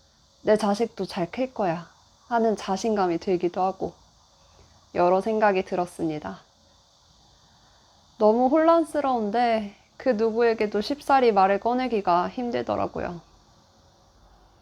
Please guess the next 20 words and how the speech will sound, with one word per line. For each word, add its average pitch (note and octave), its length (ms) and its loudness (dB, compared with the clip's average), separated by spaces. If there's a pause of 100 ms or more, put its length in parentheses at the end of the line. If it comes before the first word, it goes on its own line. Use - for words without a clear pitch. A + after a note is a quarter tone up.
(800)
다행스럽게도 A#3 920 0
그날은 G#3 640 2
점심에 G#3 720 -2
도시락을 A#3 540 0
싸서 C4+ 480 -2 (340)
남편의 G#3 600 0
직장 G#3 380 -2
근처인 F3+ 520 0
노들섬에서 G#3 720 0
점심밥을 F3 720 -2
먹기로 E3+ 380 -2
한 G3+ 160 -2
날이라 F#3+ 520 -2 (760)
남편에게 G3+ 600 2
가장 F3+ 360 -2
빨리 G3 520 0
이 F3+ 140 -2
소식을 G#3+ 380 -2
알려야겠다고 E3+ 720 0
생각했습니다. F#3 840 -8